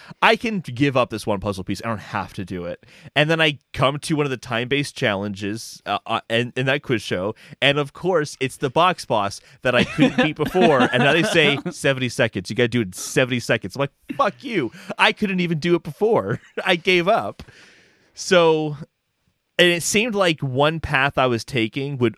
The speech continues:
Speaker 1: always result in it being the box boss. Every time I got to that same exact tile, it was always him. I,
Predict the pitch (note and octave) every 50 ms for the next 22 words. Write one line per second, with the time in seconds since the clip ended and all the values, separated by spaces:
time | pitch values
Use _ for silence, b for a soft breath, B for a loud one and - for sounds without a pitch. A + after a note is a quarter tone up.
0 | _ _ - A#2 A#2 A#2 A#2+ B2+ B2 A2+ G#2+ A2 A2 G#2+ G2+ G2 G#2 G#2+ G2+ F#2+
1 | G2+ - - G2 F#2+ G2 - - - G2+ F#2 F#2 F#2 F#2 - G#2+ F#2+ - F#2+ E2
2 | E2+ - - - - G#1 G1+ - - - - - - - - _ _ _ _ _
3 | - B2+ C3 C#3 B2+ D3 C#3+ B2+ C3 A#2+ A#2 A2+ A2+ - - G2 - - - -
4 | A#2 A2 A2+ A#2+ A2+ G2+ G#2+ A#2 G2+ G2+ - - G2+ F2+ F#2 F2 F2 F2+ F#2 -
5 | - - G2+ G2+ F#2+ F#2+ F#2 F#2 F2 F2+ - - - G#2 - - - - b b
6 | b b b b b b b b b b b b b b b b b b b b
7 | b b _ _ _ - C#3 D#3 D#3+